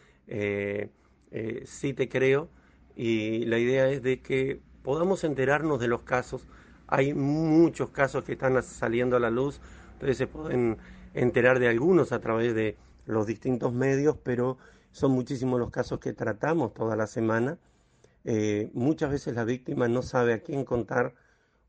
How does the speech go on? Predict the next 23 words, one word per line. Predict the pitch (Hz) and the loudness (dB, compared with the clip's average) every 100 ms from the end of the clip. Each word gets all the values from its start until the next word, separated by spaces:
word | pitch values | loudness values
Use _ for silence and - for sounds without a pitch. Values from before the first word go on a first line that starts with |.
| _ - | _ 0
cómo | 165 165 | 2 4
informar | 131 117 123 110 110 127 - _ _ _ - | 2 0 0 2 2 0 -4 _ _ _ -12
y | 143 | -6
qué | 156 143 | -2 0
ayuda, | 131 180 135 | 2 2 4
y | 113 | 2
no | 113 | -2
sabe | - 131 135 120 - _ _ | 0 2 2 -2 -12 _ _
a | - | -2
dónde | 113 143 139 110 | 2 2 2 0
ir. | 101 95 - _ _ | -2 -4 -10 _ _
Y | - 120 | -2 0
en | |
realidad | 117 120 131 131 | 2 0 0 -2
con | 135 120 | -2 -2
el | 107 | 2
miedo, | 113 127 123 113 | 2 2 2 2
la | 110 | 0
amenaza, | 107 110 117 120 - 123 _ _ _ _ - | 0 0 0 -2 -4 -8 _ _ _ _ -8
nosotros | 147 170 175 180 - - | -4 -2 0 -2 -4 -10
en | 151 | -6
primer | 127 135 | -2 0
lugar | 143 143 156 | 2 0 0